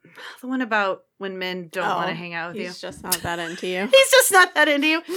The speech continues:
Speaker 1: But that became all of those movies that were always around holidays, and they're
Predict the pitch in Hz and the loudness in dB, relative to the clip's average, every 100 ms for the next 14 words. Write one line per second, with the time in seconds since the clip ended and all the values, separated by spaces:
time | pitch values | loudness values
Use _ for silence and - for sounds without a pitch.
0 | 403 - 320 330 339 285 320 269 311 320 | -6 -2 0 6 6 6 2 2 0 2
1 | 339 285 262 - 240 254 233 240 240 240 | 2 0 -2 2 4 4 2 2 0 0
2 | 294 196 160 156 202 202 208 175 202 214 | -2 -2 -6 -2 0 2 0 0 -2 -2
3 | 247 240 240 240 240 277 285 247 208 185 | 0 2 2 2 0 4 4 4 -2 -2
4 | 165 160 156 165 170 170 170 | -2 -4 -6 -6 -4 -4 -4